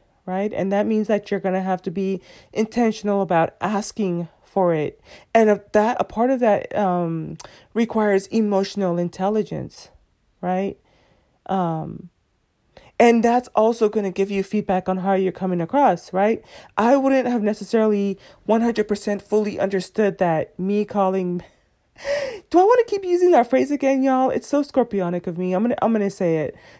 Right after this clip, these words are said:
If, if you're with me and you're part of my family, then understand it's my personality type. I, I wanna hold on to it for just a little bit, and then I'll be a saint after midnight, okay? But it was, like, even me understanding, like, you calling men little <laughs> bitches.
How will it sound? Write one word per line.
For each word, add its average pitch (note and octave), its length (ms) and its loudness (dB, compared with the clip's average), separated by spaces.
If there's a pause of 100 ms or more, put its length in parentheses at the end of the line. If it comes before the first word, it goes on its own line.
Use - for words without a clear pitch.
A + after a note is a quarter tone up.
(100)
If, - 220 2
if C#4 140 2
you're C4 180 0
with C4 260 -2
me C#4 60 0
and A#3 100 0
you're A3 80 0
part G3+ 200 2
of F#3+ 40 0
my F#3 160 -2
family, F3+ 380 -2
then E3+ 440 -2
understand G#3 440 0
it's F#3+ 100 -10
my F3+ 100 -2
personality F3 440 -6
type. E3+ 400 -4
I, - 220 2
I B3+ 80 6
wanna D4 220 6
hold B3 200 2
on A#3 160 2
to B3 80 0
it - 160 -4
for A3 80 -2
just D4 240 -2
a C4+ 40 4
little A#3+ 200 2
bit, F#3+ 200 0
and F#3 120 -2
then F#3+ 80 -2
I'll F#3 120 0
be F#3+ 220 -2
a F3 80 2
saint F#3+ 540 -2 (400)
after G3+ 320 0
midnight, E3 420 -2
okay? A3 360 0 (1300)
But B3+ 140 6
it C4 100 4
was, C4+ 220 0
like, B3 220 -2
even A#3+ 260 0
me A3 220 0
understanding, G3+ 720 -2
like, E3+ 360 -4
you G#3 260 -2
calling G3 440 0
men F3+ 200 -2
little F3+ 200 -2
<laughs> E3+ 120 -2
bitches. - 680 -8